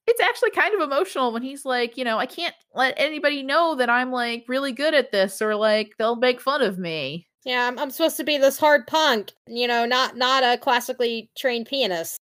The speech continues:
Speaker 1: Right. Oh, though it's really funny when he, like, performs at the talent show.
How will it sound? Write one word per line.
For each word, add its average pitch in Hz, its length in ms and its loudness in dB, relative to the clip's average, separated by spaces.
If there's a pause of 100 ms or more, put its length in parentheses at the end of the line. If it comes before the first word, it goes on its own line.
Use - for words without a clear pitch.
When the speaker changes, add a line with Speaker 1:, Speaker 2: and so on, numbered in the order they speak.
(260)
Speaker 1:
Right. 185 480 0 (160)
Oh, 233 200 6
though 240 200 6
it's 233 120 0
really 269 200 2
funny 240 360 0
when 202 140 -2
he, 214 160 -8
like, 196 320 -2
performs 202 420 -4
at 196 80 -18
the 175 60 -10
talent 202 440 -6
show. 151 600 -4